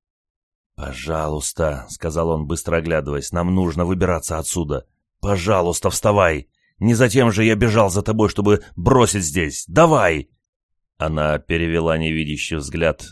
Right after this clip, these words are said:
и посмотрела куда-то мимо него. Затем распахнула глаза, как сперва Далласу показалось, от удивления. Но потом он быстро понял, что от ужаса. Позади что-то было.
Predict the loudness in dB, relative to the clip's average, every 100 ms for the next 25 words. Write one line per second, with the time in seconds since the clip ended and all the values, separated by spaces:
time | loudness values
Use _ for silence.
0 | -16 -12 -10 -6 -4 -4 -2 -4 -4 -4
1 | -4 -4 -6 -4 -4 -6 -6 -6 -10 _
2 | _ _ _ _ _ -12 -6 -2 0 0
3 | -2 -4 -4 -2 -2 -2 -2 -2 0 0
4 | -2 -8 -8 -6 -4 0 0 2 0 0
5 | -2 -10 -8 -4 -2 -2 -2 -6 -6 -4
6 | -2 0 0 -2 -6 -12 _ _ _ _
7 | _ _ -10 -8 -4 -4 -2 -2 -2 -2
8 | -4 -6 -4 -4 -2 -2 -4 -10 -20 -10
9 | -8 -6 -10 -8 -8 -8 -10 -10 -12 _
10 | _ _ _ _ _ _ _ _ -8 -6
11 | -4 -6 -6 -6 -8 _ _ _ _ _
12 | _ -20 -8 -6 -4 -6 -6 -10 -12